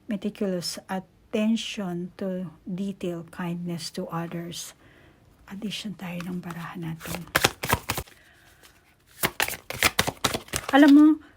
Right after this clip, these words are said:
tingin ko, no, itong person mo, gusto niyang paganahin yung utak niya.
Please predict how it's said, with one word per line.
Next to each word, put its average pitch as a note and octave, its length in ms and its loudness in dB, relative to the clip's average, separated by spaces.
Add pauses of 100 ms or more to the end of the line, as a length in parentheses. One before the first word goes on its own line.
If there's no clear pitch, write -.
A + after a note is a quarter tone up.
(240)
tingin C#4+ 280 12
ko, B3+ 220 6
no, G3 160 4
itong A#3 320 2
person G#3 420 0
mo, F#3 200 2
gusto A3+ 320 0
niyang G#3 240 4
paganahin F#3+ 840 0
yung F#3 240 2
utak F#3 400 -4
niya. E3 340 -2